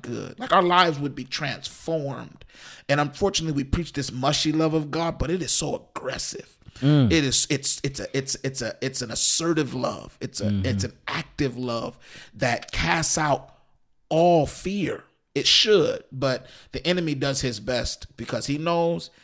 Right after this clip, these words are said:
Speaker 1: that that's the first step in winning the rest of the battle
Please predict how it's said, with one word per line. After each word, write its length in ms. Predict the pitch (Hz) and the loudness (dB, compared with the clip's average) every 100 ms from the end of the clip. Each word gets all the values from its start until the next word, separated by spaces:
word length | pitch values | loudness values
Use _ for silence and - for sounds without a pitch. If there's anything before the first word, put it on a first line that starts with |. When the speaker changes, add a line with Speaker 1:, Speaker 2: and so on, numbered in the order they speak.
| _ _ _ | _ _ _
Speaker 1:
that 220 | 120 110 | -10 -6
that's 260 | - 139 - | -2 -2 -2
the 100 | - | -8
first 360 | - - 123 - | -4 0 2 2
step 280 | 139 131 | 0 -2
in 160 | 113 117 | -6 -6
winning 220 | 127 120 | -4 -4
the 80 | 110 | -4
rest 280 | 110 117 - | -2 -4 -4
of 80 | 107 | -8
the 60 | 101 | -6
battle 480 | 110 117 117 104 | -4 -2 -2 -6